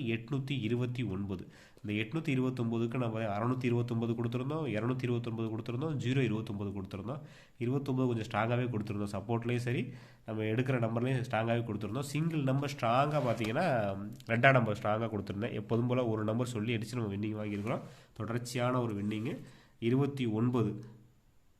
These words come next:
பேபி சி எஸ் சி பேரில் இருபத்தி ஒன்பது வின்னிங் வாங்கியிருக்கோம்.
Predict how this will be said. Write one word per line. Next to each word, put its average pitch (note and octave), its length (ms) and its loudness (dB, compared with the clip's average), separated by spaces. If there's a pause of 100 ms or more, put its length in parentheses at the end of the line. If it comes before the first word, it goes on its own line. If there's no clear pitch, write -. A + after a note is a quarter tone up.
(180)
பேபி A#2+ 340 -2
சி A#2+ 120 -2
எஸ் A2 60 0
சி A2+ 60 -4
பேரில் A#2 360 0
இருபத்தி A#2+ 320 2
ஒன்பது G#2 280 0
வின்னிங் G#2 280 0
வாங்கியிருக்கோம். G2 420 -4